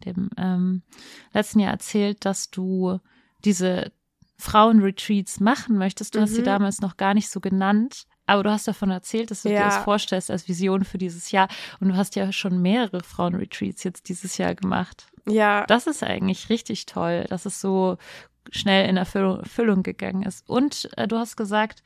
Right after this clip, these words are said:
Speaker 1: du möchtest eine Sexological Bodywork Ausbildung machen.
Speaker 2: Mhm.
Speaker 1: Ist das jetzt eine Tantra-Ausbildung geworden oder hast du beides gemacht?
Speaker 2: Ja, genau. Also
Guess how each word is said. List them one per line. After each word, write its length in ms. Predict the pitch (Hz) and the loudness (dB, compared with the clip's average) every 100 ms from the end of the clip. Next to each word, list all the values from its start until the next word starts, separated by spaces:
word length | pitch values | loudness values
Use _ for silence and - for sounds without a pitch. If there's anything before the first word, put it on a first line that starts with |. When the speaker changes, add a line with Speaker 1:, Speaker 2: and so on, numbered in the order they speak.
| _ - - - | _ -20 -20 2
Speaker 1:
du 80 | |
möchtest 320 | 208 220 - 240 | 6 6 4 2
eine 200 | 202 190 | 2 2
Sexological 800 | 208 - - 190 208 247 - 175 | -2 -8 -4 -2 0 -2 -2 0
Bodywork 520 | 185 226 185 180 - | 0 0 0 -4 -6
Ausbildung 560 | - 175 - 190 180 180 | -8 -8 -4 -2 0 2
machen. 300 | 208 208 214 | 2 4 2
Speaker 2:
Mhm. 40 | |
Speaker 1:
Ist 200 | 233 - | 0 -4
das 160 | 240 - | -6 -2
jetzt 260 | 214 - - | -2 0 -2
eine 120 | 190 | -2
Tantra-Ausbildung 880 | - 202 214 240 254 240 247 240 240 | -2 -2 0 0 -2 -2 -2 0 2
geworden 560 | 226 220 226 277 294 220 | 0 0 0 0 -4 -2
oder 540 | 202 202 196 196 196 202 _ _ | 0 2 2 2 0 -4 _ _
hast 220 | - 208 - | -6 -4 -2
du 20 | |
beides 340 | 185 170 170 - | 2 2 0 -4
gemacht? 360 | 175 170 - _ - _ _ _ _ - 220 | -4 -4 -6 _ -20 _ _ _ _ -10 0
Speaker 2:
Ja, 280 | 220 220 | 4 4
genau. 240 | 220 214 202 | 4 2 2
Also 540 | 202 202 208 208 202 | 4 2 4 4 4